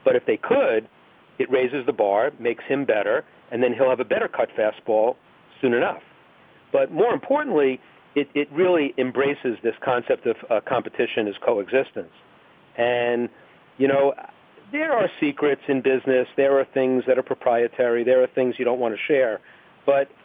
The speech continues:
my, my experience, and it, it, I got it from Marty Edelstein, who ran my company Boardroom, um,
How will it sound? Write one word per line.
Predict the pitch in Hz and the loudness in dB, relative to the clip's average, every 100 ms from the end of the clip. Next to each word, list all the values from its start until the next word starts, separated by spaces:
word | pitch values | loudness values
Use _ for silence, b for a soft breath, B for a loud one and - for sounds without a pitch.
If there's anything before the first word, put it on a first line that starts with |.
| - | -12
my, | 131 156 202 214 - - | -4 -2 -2 -6 -10 -4
my | 147 | -2
experience, | 196 - - 156 143 117 120 | -2 -4 -2 0 2 0 -2
and | 117 | -2
it, | 123 120 | -2 0
it, | 131 127 | -2 0
I | |
got | 127 143 | 0 0
it | 131 - | -2 -2
from | 113 | -2
Marty | 113 107 | 0 2
Edelstein, | 113 113 - - 107 | 2 0 -2 -6 -4
who | 101 104 - b b _ 117 | -4 -6 -8 b b _ 0
ran | 120 123 117 | 0 0 -2
my | 110 | -2
company | - 117 110 104 | -4 -6 -4 -8
Boardroom, | - 113 117 110 107 104 98 b b _ - - | -2 2 2 2 -2 -4 -8 b b _ -20 -2
um, | 113 110 104 101 | 0 2 0 -4